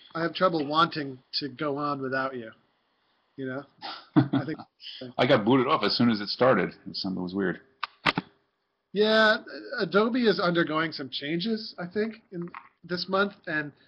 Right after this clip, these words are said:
Speaker 1: whenever they do this, it gets a little bit unstable, doesn't it? Uh, it's kinda weird, so anyway.
Speaker 2: Mm. Here we are.
Speaker 1: Okay, so here we are, everyone. So let's start with the drone valves. That one's easy.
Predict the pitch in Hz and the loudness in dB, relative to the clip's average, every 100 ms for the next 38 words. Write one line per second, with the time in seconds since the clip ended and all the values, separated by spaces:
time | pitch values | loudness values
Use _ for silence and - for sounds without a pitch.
0 | _ 156 185 277 254 165 - 180 170 147 | _ -4 -2 0 2 0 0 0 0 -2
1 | 131 - - 147 185 190 175 156 165 170 | -6 -10 -12 -6 -6 -4 -4 -2 0 2
2 | 165 156 170 151 147 135 - 147 143 131 | 0 -2 -4 -6 -6 -8 -8 -6 -6 -8
3 | 123 _ _ _ _ 143 127 123 110 _ | -10 _ _ _ _ -6 -6 -8 -14 _
4 | _ _ _ 131 120 117 113 - 127 120 | _ _ _ -12 -10 -10 -12 -14 -10 -10
5 | 120 110 - 117 113 _ 151 135 113 - | -10 -14 -16 -20 -20 _ -8 -8 -10 -16
6 | _ _ _ _ _ _ _ _ _ _ | _ _ _ _ _ _ _ _ _ _
7 | _ _ 208 214 180 175 - 185 196 147 | _ _ -2 0 0 -2 -2 -2 -4 -6
8 | - _ - - - - - 202 175 220 | -10 _ -20 -20 -20 -8 4 4 6 2
9 | 247 240 196 160 151 147 143 147 156 - | 2 6 6 6 4 2 -2 -4 -6 4
10 | 196 165 190 262 - 254 220 175 156 175 | 6 6 2 0 2 4 4 2 2 2
11 | 156 143 131 175 180 180 165 - 175 165 | 2 0 2 2 4 4 0 -6 -4 -2
12 | 139 120 | -4 -6